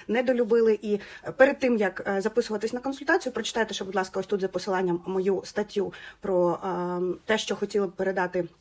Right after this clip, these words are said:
люди, які пішли жити в духовний світ, бо саме так я називаю процес переходу, е, людей в інший світ. Е, почитайте, будь ласка, що вони хотіли би вам всім сказати. Можливо, на якісь питання ви знайдете відповідь там. І це теж безкоштовно.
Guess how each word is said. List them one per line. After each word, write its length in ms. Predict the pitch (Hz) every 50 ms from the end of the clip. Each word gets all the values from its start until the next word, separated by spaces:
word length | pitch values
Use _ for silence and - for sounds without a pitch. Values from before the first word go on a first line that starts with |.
| _ _ _ _ - -
люди, 260 | 190 196 214 190 185
які 260 | 185 185 180 - 185 180
пішли 420 | - 190 - - 202 196 190 -
жити 300 | 190 175 202 202 202 -
в 100 | - 165
духовний 420 | 165 214 220 - 226 180 180 180 190
світ, 280 | - 254 311 370 - - - - -
бо 80 | - 214
саме 220 | 220 214 202 196
так 200 | 185 - 320 -
я 60 | 320 302
називаю 400 | 294 262 269 254 254 254 247 247
процес 340 | 247 247 247 - 240 240
переходу, 560 | - - 220 226 220 - 226 220 196 214 214 - - - - - -
е, 160 | - 190 -
людей 320 | 214 220 220 214 220 208 202
в 200 | 185 170 202 214
інший 260 | 214 202 - 208 202
світ. 360 | 202 - 202 208 202 202 - - - - - - -
Е, 120 | - - -
почитайте, 460 | - 277 277 - - 269 226 - - 185
будь 120 | 196 202
ласка, 300 | 214 240 294 - - 214
що 180 | - - 247 240
вони 160 | 226 208 208
хотіли 300 | 202 190 - 233 226 226
би 120 | 180 196
вам 140 | 175 180 180
всім 220 | 180 - - 180
сказати. 480 | 175 - - 180 175 156 143 - 170 160
Можливо, 340 | 165 190 208 226 269 285 269
на 100 | 240 214
якісь 240 | 208 196 208 214 -
питання 400 | - 208 202 - 220 233 226 202
ви 200 | 170 170 185 185 -
знайдете 400 | 185 185 165 160 190 190 - 170
відповідь 360 | 160 160 - - 156 151 151
там. 160 | - - 143 -
І 80 | 208
це 140 | 214 - 302
теж 300 | 294 - 185 202 - -
безкоштовно. 600 | 175 175 - - 160 - - 131 117 143 131